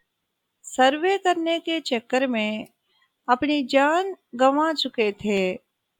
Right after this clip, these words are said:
अंत में थॉमस जी मॉन्टगोमरी को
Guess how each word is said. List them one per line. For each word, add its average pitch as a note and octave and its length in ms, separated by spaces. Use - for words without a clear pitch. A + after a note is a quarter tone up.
अंत D4 320
में C4 420
थॉमस E4 640
जी C#4 480
मॉन्टगोमरी D4 920
को G#3+ 180